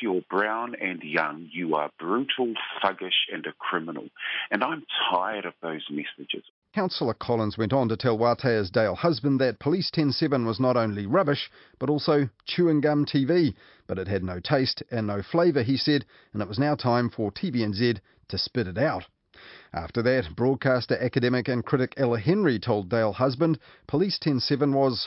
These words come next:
Speaker 2: hate speech, which should be scrapped immediately." And after that, the next guest was the Minister for Culture and Heritage, Kiri Allen, though Dale husband didn't ask for her thoughts on Police ten seven. Yet was this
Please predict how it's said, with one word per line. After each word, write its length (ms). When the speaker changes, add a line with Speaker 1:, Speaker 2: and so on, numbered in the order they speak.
Speaker 2:
hate 180
speech, 400
which 140
should 200
be 80
scrapped 460
immediately." 640
And 100
after 220
that, 320
the 80
next 320
guest 360
was 140
the 80
Minister 360
for 140
Culture 400
and 80
Heritage, 540
Kiri 280
Allen, 320
though 180
Dale 260
husband 520
didn't 240
ask 280
for 100
her 180
thoughts 400
on 220
Police 380
ten 200
seven. 440
Yet 200
was 220
this 240